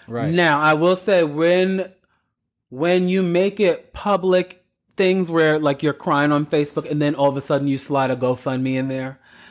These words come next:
Speaker 2: then you do open it up to the public to have opinions on whether or not you represent,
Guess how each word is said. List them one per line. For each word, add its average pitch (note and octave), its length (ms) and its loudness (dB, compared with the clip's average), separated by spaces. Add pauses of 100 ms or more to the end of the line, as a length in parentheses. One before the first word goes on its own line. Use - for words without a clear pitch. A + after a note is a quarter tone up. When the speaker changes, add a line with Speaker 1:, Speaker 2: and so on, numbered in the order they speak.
(400)
Speaker 2:
then E3 400 2
you A#3 140 4
do F3+ 280 2
open D#3+ 300 2
it D#3 120 2
up D#3 160 2
to E3+ 100 -2
the D3 80 -2
public D#3 400 -2
to D#3+ 100 -2
have C#3 440 0
opinions D3+ 680 -2
on D3+ 320 0
whether D3+ 300 2
or F3 100 2
not D3+ 360 0
you D#3 280 -4
represent, C#3+ 960 -4